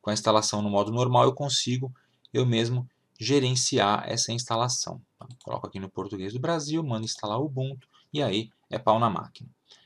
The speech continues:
Tá? Assim, ah, assim que terminar, eu volto pra mostrar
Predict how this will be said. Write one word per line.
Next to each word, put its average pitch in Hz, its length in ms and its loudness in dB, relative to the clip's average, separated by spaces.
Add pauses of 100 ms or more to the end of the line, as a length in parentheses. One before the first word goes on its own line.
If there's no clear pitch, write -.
(260)
Tá? - 280 -2 (720)
Assim, 135 600 -2 (360)
ah, 113 800 2
assim 120 220 -6
que 127 80 -6
terminar, 131 460 2 (300)
eu 127 160 4
volto 113 300 4
pra 117 120 2
mostrar 117 500 -2